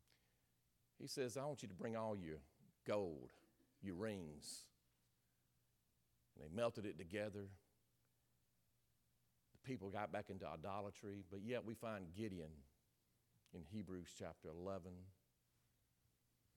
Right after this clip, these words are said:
It was deep enough to reach a womanizer named Samson. Even though he disobeyed his parents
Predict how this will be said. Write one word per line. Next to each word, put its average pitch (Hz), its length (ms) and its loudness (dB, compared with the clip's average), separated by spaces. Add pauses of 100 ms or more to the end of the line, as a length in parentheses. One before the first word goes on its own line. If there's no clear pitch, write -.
(1500)
It 185 40 -2
was 165 100 -2
deep 202 200 10
enough 185 140 8
to 143 80 0
reach 170 540 2 (520)
a 113 60 -6
womanizer 110 720 4
named 107 240 0
Samson. 107 540 -2 (2250)
Even 165 200 6
though 170 140 10
he 165 120 10
disobeyed 151 560 6
his 135 140 0
parents 156 640 -2